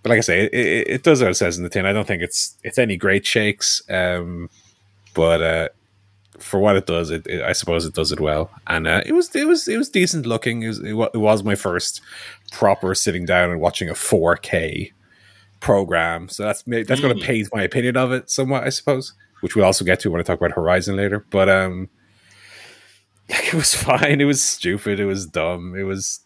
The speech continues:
Speaker 1: it was the Three Stooges. It was the Boss Baby.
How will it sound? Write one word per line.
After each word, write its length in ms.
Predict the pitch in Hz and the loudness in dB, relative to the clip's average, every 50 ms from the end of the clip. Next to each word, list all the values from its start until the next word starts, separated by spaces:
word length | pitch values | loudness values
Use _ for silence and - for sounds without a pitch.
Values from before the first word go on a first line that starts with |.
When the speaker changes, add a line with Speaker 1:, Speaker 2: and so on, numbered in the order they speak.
| _ - | _ -2
Speaker 1:
it 100 | - 127 | 2 4
was 180 | 139 156 147 - | 4 4 4 2
the 60 | 156 147 | 2 2
Three 200 | - 165 156 160 | 4 4 2 2
Stooges. 500 | - - 170 156 131 101 90 85 85 90 | 2 2 2 2 2 0 -2 -4 -2 -2
It 100 | 107 98 | -2 -2
was 260 | 73 110 110 104 104 | 0 0 -2 -2 0
the 80 | 113 113 | -2 2
Boss 320 | 107 117 117 123 - - | 4 4 4 4 2 0
Baby. 500 | - 87 82 82 80 - 78 82 92 - | 0 -2 -2 -2 -6 -10 -12 -14 -14 -14